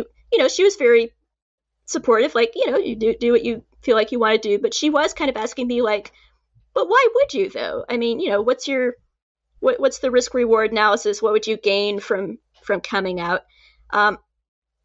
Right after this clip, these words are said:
and then a f-, couple months after I'd done it, she came back to me and she said, "I, I get it now. I really understand," because she, she said, "I always raised you, your father and I always raised you to,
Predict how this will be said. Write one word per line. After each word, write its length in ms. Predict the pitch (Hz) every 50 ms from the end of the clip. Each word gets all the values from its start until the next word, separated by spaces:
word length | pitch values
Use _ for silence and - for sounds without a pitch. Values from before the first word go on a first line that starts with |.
| _ _
and 140 | - 262 240
then 240 | 294 285 285 285 - _ _ -
a 60 | -
f-, 180 | - - _ _ _ _ _
couple 280 | - - 359 370 392 381
months 240 | 294 262 247 247 - -
after 420 | 208 208 233 247 247 - 247 214
I'd 260 | 202 196 202 196 - _
done 220 | - 214 214 208
it, 220 | 196 185 185 -
she 140 | - - 240
came 240 | - - 269 254 254
back 320 | 254 - 220 220 226 226
to 100 | - -
me 100 | 220 202
and 100 | 202 190
she 140 | - - 240
said, 380 | 226 - - 233 214 208 196 - _ _ _ _ _ _ -
"I, 200 | - 214 208 - -
I 120 | - 233
get 280 | 226 226 - 233 240 233
it 140 | 214 - -
now. 360 | 196 190 175 175 156 156 -
I 120 | - - 214
really 320 | 202 233 262 269 247 240
understand," 600 | 226 202 214 202 - - - 208 202 170 147 -
because 400 | 220 202 - 240 202 190 - -
she, 240 | - - 233 208 -
she 200 | - - - 214
said, 300 | - - 247 226 214 -
"I 160 | - 202 220
always 280 | 226 247 277 285 247 -
raised 360 | 208 214 214 214 208 208 -
you, 120 | 202 190 185
your 160 | 185 185 190
father 260 | - 208 208 214 220
and 80 | 202 202
I 120 | 196 185
always 280 | 190 185 196 196 - -
raised 300 | 196 185 190 196 - -
you 140 | 202 180
to, 400 | 165 - - 208 190 180 175 175